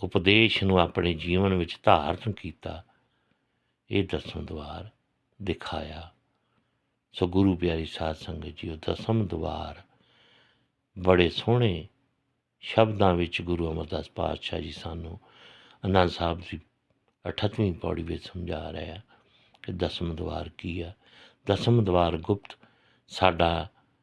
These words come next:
ਜੋ ਸਾਡੇ ਸਿਰ ਦੇ ਵਿੱਚ ਦਿਮਾਗ ਰੱਖਿਆ, ਉਹ ਦਸਮ ਦੁਆਰ ਹੈ। ਜਦੋਂ ਅਸੀਂ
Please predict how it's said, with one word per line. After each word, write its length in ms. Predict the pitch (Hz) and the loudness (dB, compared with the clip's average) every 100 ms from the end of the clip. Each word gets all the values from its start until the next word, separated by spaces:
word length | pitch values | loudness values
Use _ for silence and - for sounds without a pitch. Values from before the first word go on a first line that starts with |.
| _ _ | _ _
ਜੋ 320 | 90 90 87 | 2 4 4
ਸਾਡੇ 520 | 80 - - 90 80 78 | 0 -2 2 2 2 -6
ਸਿਰ 400 | - - 120 107 | -6 2 2 4
ਦੇ 180 | 95 | 0
ਵਿੱਚ 260 | 85 80 - | 0 -4 -10
ਦਿਮਾਗ 520 | 90 82 82 98 107 | -8 -6 0 2 2
ਰੱਖਿਆ, 540 | 95 - - 87 80 90 - - - - _ | 0 -4 -10 -8 -8 -12 -20 -20 -20 -20 _
ਉਹ 180 | 101 117 | 2 4
ਦਸਮ 420 | 104 80 - 85 | 6 2 2 -4
ਦੁਆਰ 340 | 80 80 80 80 | -4 -4 -6 -6
ਹੈ। 100 | 80 | -8
ਜਦੋਂ 380 | 80 82 92 82 | -6 -2 0 -2
ਅਸੀਂ 360 | 80 85 80 | -4 -12 -14